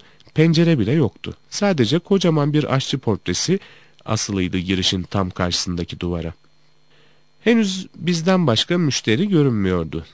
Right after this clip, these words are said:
Smokinli üç beş garson birden başımıza üşüştü. Rezervasyonumuz olup olmadığını sordular.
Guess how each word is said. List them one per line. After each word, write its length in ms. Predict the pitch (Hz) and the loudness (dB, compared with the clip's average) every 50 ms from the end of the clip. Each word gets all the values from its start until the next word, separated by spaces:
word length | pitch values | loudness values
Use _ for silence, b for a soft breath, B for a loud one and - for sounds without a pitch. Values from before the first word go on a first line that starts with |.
| - _ | -20 _
Smokinli 720 | - - - 120 117 113 - - 117 107 104 101 139 180 | -12 -6 -2 0 0 0 0 -2 -2 0 0 0 0 0
üç 300 | - - - - - - | 0 -2 -4 -4 -2 0
beş 180 | 151 147 - - | 0 0 0 -2
garson 540 | - 135 127 123 - - - 139 143 143 | -2 0 0 0 0 0 0 0 0 0
birden 380 | 135 139 135 123 131 127 135 135 | 0 -2 -2 0 0 0 0 0
başımıza 440 | 120 107 - 120 110 104 95 101 82 | 0 0 0 0 -2 -2 0 0 -2
üşüştü. 480 | 76 - - 85 - - - - 113 B B B B B B B B B B B - | -2 -2 -6 -8 -10 -10 -8 -8 -8 B B B B B B B B B B B -4
Rezervasyonumuz 880 | - 113 113 139 135 135 135 139 139 - - 151 156 165 175 175 160 | -2 0 0 2 0 2 2 0 -2 0 0 2 2 2 0 0 0
olup 260 | 135 131 143 170 - | 0 0 0 0 0
olmadığını 520 | 165 165 165 156 131 110 98 95 90 90 87 | 2 2 4 4 2 2 0 -2 -2 -2 -4
sordular. 640 | - - - 87 82 78 - 73 117 143 190 196 | -4 -6 -6 -6 -6 -6 -8 -6 -4 -4 -6 -6